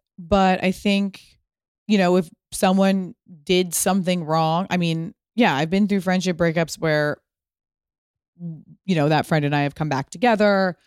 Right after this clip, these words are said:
and realized, listen, everybody's truth is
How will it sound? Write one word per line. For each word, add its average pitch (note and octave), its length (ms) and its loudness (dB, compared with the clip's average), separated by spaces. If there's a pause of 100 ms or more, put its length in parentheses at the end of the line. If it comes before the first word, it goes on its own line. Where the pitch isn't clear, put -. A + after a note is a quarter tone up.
(360)
and E3 140 -6
realized, E3 380 2 (180)
listen, E3+ 260 -2 (120)
everybody's C#4+ 640 0
truth F3 960 -2
is E3+ 360 -2